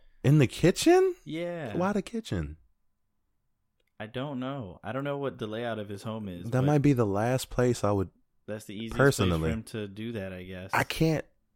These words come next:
Speaker 1: mi-, is, is the lighting just good? And was the lighting okay? I mean, I'm, I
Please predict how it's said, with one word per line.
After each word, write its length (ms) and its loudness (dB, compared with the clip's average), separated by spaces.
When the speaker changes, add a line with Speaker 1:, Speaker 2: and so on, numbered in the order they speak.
Speaker 1:
mi-, 240 2
is, 220 2
is 220 2
the 100 2
lighting 440 2
just 200 -2
good? 360 0
And 280 -2
was 160 2
the 80 2
lighting 340 6
okay? 360 4
I 120 2
mean, 200 4
I'm, 180 6
I 40 -2